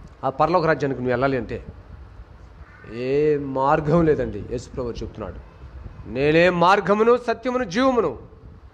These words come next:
నా ద్వారానే తప్ప ఎవడును తండ్రి వద్దకు రాలేడు." కనుక యేసు ప్రభువును హృదయం చేర్చుకో. ఆయన నిజమైన దేవుడు, నిత్య నివాసి అయిన దేవుడు,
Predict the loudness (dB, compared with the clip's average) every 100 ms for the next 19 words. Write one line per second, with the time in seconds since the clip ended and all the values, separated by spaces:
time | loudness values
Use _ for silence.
0 | -20 -8 2 2 4 4 4 2 -2 2
1 | 0 0 -8 -20 -20 -20 -20 -20 -8 0
2 | 2 4 4 6 4 4 4 4 4 2
3 | 4 6 4 2 0 -4 -12 -20 -20 -20
4 | -20 -20 -20 -20 -20 -20 -20 -18 -18 -16
5 | -18 -16 -14 -14 -18 -18 -16 -12 -8 -6
6 | -6 -8 -12 -20 -20 -20 -20 -20 -20 -20
7 | -20 -12 -10 -10 -8 -8 -6 -8 -10 -10
8 | -10 -10 -12 -12 -12 -14 -16 -18 -16 -12
9 | -2 0 2 4 4 6 6 6 4 2
10 | -2 -2 0 2 2 2 0 -6 -4 -4
11 | -6